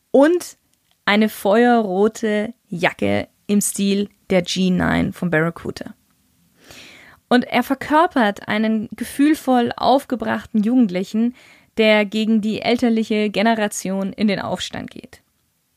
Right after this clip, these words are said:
Im wahren Leben stirbt James Dean, noch bevor der Film in die Kinos kommt, an einem Autounfall, wie du sicherlich weißt.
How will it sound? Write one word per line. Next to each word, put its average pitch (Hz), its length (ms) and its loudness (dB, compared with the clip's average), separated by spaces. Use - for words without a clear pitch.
Im 247 180 6
wahren 311 280 4
Leben 302 320 4
stirbt - 540 -2
James 185 340 -4
Dean, 226 280 2
noch 226 160 -2
bevor 254 540 -2
der 277 120 2
Film 247 240 2
in 226 120 2
die 214 80 -4
Kinos 196 460 -4
kommt, 185 560 -4
an 202 200 0
einem 185 800 -2
Autounfall, 185 640 0
wie 180 60 -2
du 185 100 -4
sicherlich 175 460 -6
weißt. - 460 -8